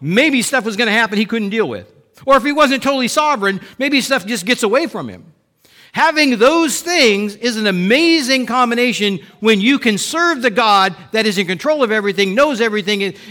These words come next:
and work in everything. We're gonna see it all. But he loves us completely.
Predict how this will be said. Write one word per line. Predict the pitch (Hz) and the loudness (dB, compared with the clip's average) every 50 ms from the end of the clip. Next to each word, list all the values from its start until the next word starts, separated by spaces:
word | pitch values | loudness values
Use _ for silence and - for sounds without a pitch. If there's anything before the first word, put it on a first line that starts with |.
| - - 214 214 - | -8 -8 -8 -6 -4
and | 196 196 180 180 | -6 -4 -4 -2
work | 196 226 208 160 | 0 -2 -2 0
in | 190 190 | -2 -4
everything. | 220 247 277 262 240 196 180 | -2 -2 -2 0 0 -2 -2
We're | 170 180 165 | -4 -4 -4
gonna | 170 165 | -4 -6
see | 151 - 196 | -4 -2 -2
it | 180 143 | -2 -2
all. | 117 90 82 85 - _ _ _ _ _ _ _ _ _ _ _ _ _ _ _ - | -2 -6 -8 -12 -16 _ _ _ _ _ _ _ _ _ _ _ _ _ _ _ -12
But | 143 147 | -6 -4
he | 156 156 | -2 0
loves | 165 170 170 160 156 | 0 -2 -2 -2 -6
us | 170 160 - | -8 -8 -8
completely. | - 175 151 - 139 110 82 - 80 82 85 87 | -8 -8 -8 -8 -12 -14 -14 -16 -20 -20 -20 -20